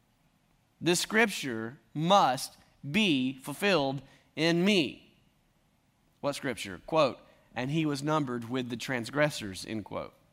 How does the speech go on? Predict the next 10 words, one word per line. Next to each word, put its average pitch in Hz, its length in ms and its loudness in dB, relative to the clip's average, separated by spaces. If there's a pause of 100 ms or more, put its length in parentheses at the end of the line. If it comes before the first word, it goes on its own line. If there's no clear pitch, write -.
(1600)
"For 190 300 4
what 233 320 8
is 185 240 -2
written 165 640 4
about 160 440 6
me," 156 680 2 (140)
Jesus 131 340 -2
says, 123 560 -2
"has 127 640 0 (340)
its - 380 -4